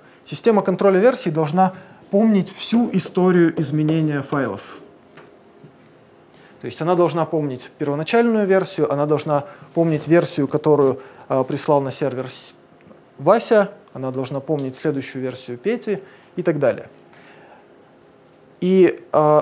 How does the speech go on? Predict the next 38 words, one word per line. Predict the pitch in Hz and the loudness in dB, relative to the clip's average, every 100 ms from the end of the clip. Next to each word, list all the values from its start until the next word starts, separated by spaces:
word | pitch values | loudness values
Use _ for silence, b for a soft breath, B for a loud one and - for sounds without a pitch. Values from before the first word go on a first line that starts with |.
| - | 0
с-, | - - | -8 -14
все | - 233 | -2 0
современные | 214 185 175 185 175 165 | 2 2 2 0 0 -4
системы | - 180 180 | -4 -2 -2
контроля | 190 185 208 | -4 -4 -2
версий, | 247 285 - | 0 -2 -2
они, | 165 214 233 B B - | -2 -2 -4 B B -2
э, | 143 143 - 175 | 0 2 0 -2
делают | 160 202 185 175 | 4 6 6 4
так, | - 254 254 | 2 2 0
чтобы, | - 185 175 160 139 131 - - | -2 0 4 4 4 0 -10 -4
когда | 165 160 160 151 143 - - _ - - - _ - | -2 2 4 2 0 -10 -20 _ -20 -20 -20 _ -8
некоторый | 165 160 165 | -6 -4 -2
пользователь | 151 175 147 135 143 131 | 0 2 2 -2 -4 -6
пытался | 151 151 143 - 123 | -2 0 0 -4 -6
вернуть | 156 156 165 | -2 0 -2
свои | - 143 | -2 -4
изменения | 127 143 147 147 | -4 -6 -6 -6
на | 180 | -6
сервер, | - 277 240 - B B - | -2 0 0 -2 B B 0
он | 190 185 | 0 0
должен | 151 190 208 185 175 | 4 4 4 0 2
был | 175 170 - | 2 2 -2
написать | 151 151 143 175 175 | -8 -8 -2 -2 -2
некоторый | 151 - 143 131 - | -8 -6 -8 -8 -6
маленький | 156 165 156 147 | 0 0 0 -6
комментарий, | 143 151 143 143 156 139 95 B B - | -8 -8 -8 -4 -2 -2 -4 B B -18
то | |
есть | 113 | -16
что | - - 160 | -14 -4 -4
именно | - 185 185 156 143 - | -2 -2 0 -2 -4 -4
делают | 143 143 135 135 | 0 2 0 0
его | 131 | -4
изменения, | 123 131 139 127 110 | -4 -6 -6 -6 -8
какую | 117 - 143 | -10 -6 -6
задачу | 131 131 127 123 | -4 -6 -6 -10
он | 120 | -12
решал. | 110 113 104 | -10 -10 -12